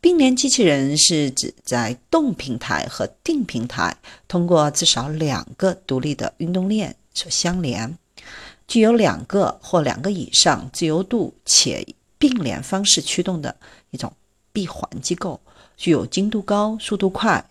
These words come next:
动态响应好、承载能力强的优点。Fast 的会员舱使用的六自由度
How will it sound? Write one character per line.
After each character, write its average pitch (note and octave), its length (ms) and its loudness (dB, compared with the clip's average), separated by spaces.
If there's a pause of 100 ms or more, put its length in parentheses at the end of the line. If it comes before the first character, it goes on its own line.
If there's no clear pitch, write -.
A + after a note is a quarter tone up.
动 D3+ 120 -4
态 D#3 140 -2
响 - 160 -2
应 G#3 200 -6
好、 - 320 -6 (120)
承 C3 240 -8 (100)
载 - 300 -6
能 G#2 160 -10
力 F3 200 -6
强 - 280 0
的 F#3+ 80 -2
优 G#3 180 -2
点。 - 220 -4 (960)
Fast E4 400 2
的 D3+ 100 6
会 F#3+ 140 2
员 D3+ 220 6
舱 G3 280 -2
使 - 180 4
用 B2 140 -2
的 B2 200 -2
六 C4 320 0
自 D3 160 -2
由 A#2+ 200 0
度 D3+ 320 0